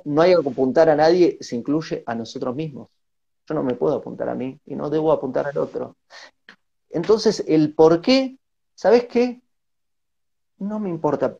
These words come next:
pero no, no es que, no digo el no me importa desde un lugar vanidoso, sino que digo no me importa desde un lugar constructivo.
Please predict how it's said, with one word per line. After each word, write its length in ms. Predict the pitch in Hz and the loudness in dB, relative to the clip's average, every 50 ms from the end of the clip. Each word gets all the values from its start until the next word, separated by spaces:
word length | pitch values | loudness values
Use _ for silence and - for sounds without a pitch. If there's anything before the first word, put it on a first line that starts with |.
| _ | _
pero 220 | - 156 151 156 165 | 0 4 6 6 4
no, 280 | 175 180 202 220 - - | 4 2 0 0 -2 -2
no 160 | 165 180 214 | -2 -2 -2
es 80 | 202 | -2
que, 220 | - - - 135 - | -4 -4 -4 -4 -2
no 160 | - 156 175 | -4 -4 -4
digo 220 | 180 196 202 190 147 | -2 0 2 2 2
el 120 | 131 123 | 2 2
no 140 | 127 127 131 | 0 0 0
me 80 | 131 127 | -2 -2
importa 400 | 120 - 135 127 139 - 131 123 | -2 0 -2 -2 0 0 -2 -2
desde 120 | 123 123 | -2 -2
un 120 | 120 123 | -4 -4
lugar 440 | 117 120 117 117 123 120 131 - - - | -4 -2 0 0 0 0 -2 -4 -6 -8
vanidoso, 680 | - 117 117 117 117 120 117 113 110 104 - - - 117 | -6 -4 -4 -4 -4 -4 -4 -6 -6 -8 -10 -16 -18 -18
sino 320 | - - - 175 190 185 | -14 -10 -8 -8 -6 -4
que 80 | - 170 | -2 -2
digo 320 | 165 175 175 180 170 - - | 0 0 2 0 0 -2 -4
no 140 | - 156 165 | -6 -8 -6
me 80 | 160 151 | -6 -6
importa 300 | 139 - 156 165 160 151 | -2 -2 -2 -2 -2 -4
desde 120 | 139 127 | -4 -4
un 80 | 123 120 | -4 -4
lugar 240 | 123 131 135 139 | -2 -2 -2 -4
constructivo. 1040 | - 127 117 113 113 - _ _ - - 117 - _ - 123 117 113 113 113 107 | -4 -8 -10 -12 -12 -16 _ _ -14 -14 -14 -12 _ -8 -6 -6 -6 -6 -8 -12